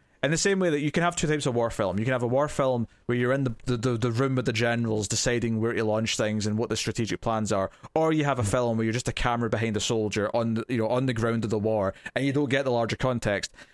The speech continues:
Yeah, you do get some larger context in this, but this more so wants you to feel like you're on the streets with Batman doing the Batman things and the detective work. And there's a lot of detective work in this versus, say,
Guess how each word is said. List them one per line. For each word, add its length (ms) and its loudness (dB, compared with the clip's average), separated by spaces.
Yeah, 160 0
you 140 2
do 80 4
get 140 0
some 140 2
larger 200 0
context 340 -2
in 40 0
this, 120 0
but 220 -2
this 220 0
more 280 2
so 200 0
wants 260 0
you 80 0
to 60 0
feel 160 -2
like 100 0
you're 160 0
on 80 0
the 80 0
streets 260 -2
with 120 -2
Batman 460 0
doing 240 0
the 60 -2
Batman 380 0
things 380 0
and 80 0
the 40 0
detective 560 -4
work. 300 -2
And 100 0
there's 60 0
a 60 2
lot 180 0
of 60 -2
detective 400 -2
work 200 -2
in 100 -2
this 160 -2
versus, 380 -2
say, 360 0